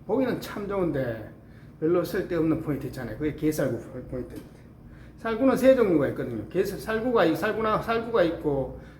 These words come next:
게살구가 있고 털게살구가 있는데 일반 살구는 새콤달콤하면서도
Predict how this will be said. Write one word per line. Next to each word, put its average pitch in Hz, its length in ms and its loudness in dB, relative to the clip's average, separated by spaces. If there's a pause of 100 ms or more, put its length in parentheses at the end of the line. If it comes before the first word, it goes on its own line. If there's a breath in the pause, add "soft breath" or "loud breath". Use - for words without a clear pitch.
(140 loud breath)
게살구가 180 560 4
있고 139 340 0
털게살구가 156 720 0
있는데 120 520 -4 (520 loud breath)
일반 285 240 0
살구는 196 640 2
새콤달콤하면서도 208 1600 -4